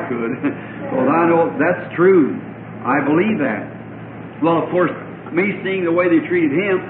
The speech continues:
I dropped right into his place, started right on with the supreme deity that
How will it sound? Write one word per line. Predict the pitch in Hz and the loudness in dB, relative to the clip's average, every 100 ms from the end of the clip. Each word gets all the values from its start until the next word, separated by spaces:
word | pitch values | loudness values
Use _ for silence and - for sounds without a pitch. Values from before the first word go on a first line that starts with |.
| - - | -12 -2
I | 131 147 | 0 2
dropped | 143 156 151 | 2 0 0
right | 147 165 | -2 0
into | 180 180 185 | 0 2 2
his | 196 190 | 2 0
place, | 185 127 - - - | 2 2 -2 -10 -8
started | 120 | -4
right | 120 127 165 | -2 2 4
on | 170 151 131 | 4 2 0
with | 113 | -4
the | - 131 | -6 -6
supreme | 127 156 165 143 135 | -2 0 0 -4 0
deity | 170 143 135 123 | 2 2 0 -2
that | 123 | -4